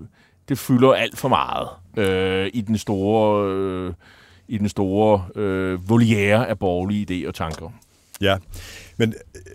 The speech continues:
Speaker 2: præcis i forhold til det der, det, man kan sige, at højskolen skal rumme den borgerlige idédebat, mm. øh, og, og netop det, at det liberale og det konservative er korrektiv i forhold til hinanden, henholdsvis det meget individfokuserede og det meget fællesskabsorienterede. Det borgerlige rummer jo begge dele,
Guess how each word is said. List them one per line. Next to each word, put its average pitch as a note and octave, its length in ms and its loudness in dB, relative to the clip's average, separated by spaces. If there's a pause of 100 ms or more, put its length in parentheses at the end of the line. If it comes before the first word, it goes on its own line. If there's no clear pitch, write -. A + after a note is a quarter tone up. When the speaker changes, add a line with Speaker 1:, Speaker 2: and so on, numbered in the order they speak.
(100)
Speaker 2:
præcis B2 380 -4
i A#2+ 40 -8
forhold A#2 240 0
til G2 180 -6
det G#2 100 -2
der, G#2 140 0
det, G#2+ 320 -4
man A2 100 -4
kan G2 60 -4
sige, B2 120 -2
at F2 40 -4
højskolen A#2+ 360 -4
skal A2+ 140 -4
rumme G2 460 -2
den G2 120 -4
borgerlige G#2 440 0
idédebat, F2 560 -4
mm. G2 60 -4
øh, E2+ 360 0
og, G2 180 0
og G2 80 0
netop G#2 300 0
det, A2 60 -2
at A2 160 0
det F2 80 -4
liberale G2 360 0
og F#2 40 -4
det F2+ 80 -8
konservative F#2+ 640 -2
er F2 40 -2
korrektiv G#2 520 -2
i E2 40 -4
forhold F#2+ 300 -2
til F#2+ 140 -6
hinanden, F#2 400 -2 (380)
henholdsvis G#2+ 460 0
det F#2 100 -4
meget G#2+ 420 2
individfokuserede G2+ 840 -4
og - 80 -10
det F2+ 80 -4
meget F2 220 -2
fællesskabsorienterede. F2+ 960 -4 (440)
Det F2 100 -2
borgerlige B2 280 6
rummer A2 240 4
jo G#2+ 80 2
begge A2 300 -2
dele, G#2 380 -2